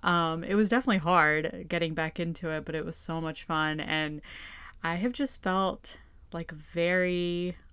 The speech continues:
um, light the past few days, and so I'm hoping that this continues on into the rest of the year.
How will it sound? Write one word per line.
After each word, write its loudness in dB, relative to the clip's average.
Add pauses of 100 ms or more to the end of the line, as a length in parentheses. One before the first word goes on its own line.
(160)
um, -4 (680)
light -2
the -4
past -2
few -2
days, 2
and -4 (420)
so 4
I'm 2
hoping 4
that 2
this 2
continues 0
on 0
into -4
the -2
rest -4
of -6
the -6
year. 2